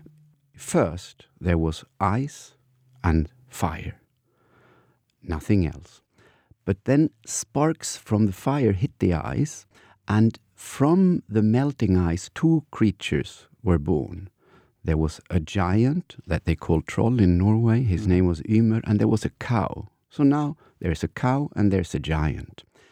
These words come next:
Speaker 1: The giant starts to give birth to other giants. The giants, the Troll, are horrible beings.
Speaker 2: Mm-hmm.
Speaker 1: He gives birth from his armpits. The cow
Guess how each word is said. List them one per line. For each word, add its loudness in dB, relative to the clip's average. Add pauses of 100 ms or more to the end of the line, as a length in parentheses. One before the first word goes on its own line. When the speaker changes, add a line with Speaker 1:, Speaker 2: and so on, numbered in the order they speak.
(160)
Speaker 1:
The -2
giant 2
starts -2
to -2
give -2
birth 0
to -4
other 0
giants. -4
The -4
giants, 0
the -12
Troll, -4
are -10
horrible -4 (160)
beings. -4
Speaker 2:
Mm-hmm. -2
Speaker 1:
He -4
gives -2
birth -2
from -6
his -4
armpits. -2 (720)
The -4
cow -2